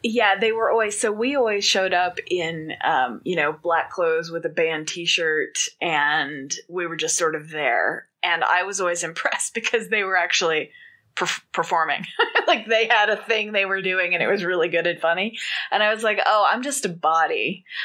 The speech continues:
I mean, bodies are necessary, but, you know, I really liked that. I was like, "Oh, you guys put so much, like, look at your co-," I mean, they,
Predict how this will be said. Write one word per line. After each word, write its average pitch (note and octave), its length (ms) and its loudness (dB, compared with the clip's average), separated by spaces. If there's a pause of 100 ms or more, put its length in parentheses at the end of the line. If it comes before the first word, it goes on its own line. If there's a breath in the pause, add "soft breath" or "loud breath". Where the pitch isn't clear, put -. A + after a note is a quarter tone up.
(100)
I - 60 -2
mean, D#4+ 160 0
bodies E4+ 360 4
are A#3+ 80 2
necessary, G3 920 0
but, A3 340 0
you C4 140 2
know, B2 300 4
I G#3+ 140 2
really G#3 340 -4
liked F3 360 -2
that. - 140 0
I F#3 60 2
was F#3+ 120 -6
like, G3 140 -6
"Oh, C#4+ 160 2
you F3+ 140 -2
guys G3 280 -4
put F3+ 160 -12
so F3+ 140 -6
much, C3+ 340 -4
like, C#3+ 160 -10
look E3 160 -8
at F3+ 80 -6
your F3 100 -4
co-," C4 260 0
I A#3 100 4
mean, A#3+ 140 0
they, A#3 160 0